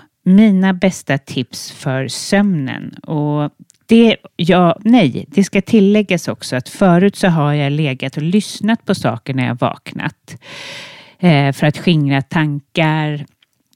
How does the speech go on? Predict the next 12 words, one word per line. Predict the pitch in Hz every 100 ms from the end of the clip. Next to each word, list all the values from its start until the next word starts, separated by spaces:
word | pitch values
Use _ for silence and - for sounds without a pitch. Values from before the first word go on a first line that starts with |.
| _ _ _ _ - -
för | -
att | 151 -
inte | 131 - - 113
ska | - -
komma | - 139 127
någon | 127 139
orostanke, | 160 139 147 139 - 160 147 139 147 143 143
så | -
har | 131
jag | 139
haft | 143 135 - - -
olika, | 135 135 131 135 127